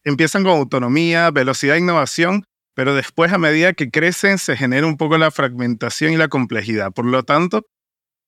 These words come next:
salen siempre cada je-, cada época,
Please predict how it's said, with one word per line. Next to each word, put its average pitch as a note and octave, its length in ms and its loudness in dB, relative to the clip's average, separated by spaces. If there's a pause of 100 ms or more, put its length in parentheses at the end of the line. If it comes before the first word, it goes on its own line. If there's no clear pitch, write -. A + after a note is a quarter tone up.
(240)
salen G#3+ 680 2
siempre G3+ 520 0
cada F3+ 240 2
je-, F3+ 260 0 (120)
cada E3 280 2
época, E3 400 -2